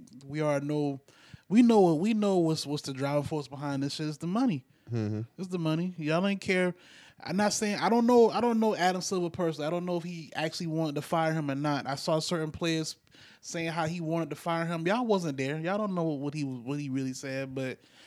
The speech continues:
Speaker 1: you know, it all come down to that bread, bro. 'Cause now,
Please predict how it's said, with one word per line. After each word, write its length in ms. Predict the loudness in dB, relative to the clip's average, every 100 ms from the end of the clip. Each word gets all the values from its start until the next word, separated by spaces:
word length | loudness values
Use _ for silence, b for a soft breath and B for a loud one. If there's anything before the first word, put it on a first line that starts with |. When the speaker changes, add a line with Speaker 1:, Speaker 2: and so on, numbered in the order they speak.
| B B
Speaker 1:
you 160 | -6 -4
know, 320 | -2 -4 -6 -12 B B B B B B B B B B B -20 -20 -20 -8
it 200 | 2 4
all 120 | 6
come 280 | 4 2 2
down 180 | 0 0
to 120 | 0
that 200 | -2 0
bread, 340 | 2 2 0
bro. 220 | 0 -2 0
'Cause 320 | -2 -2 -2
now, 380 | 0 2 2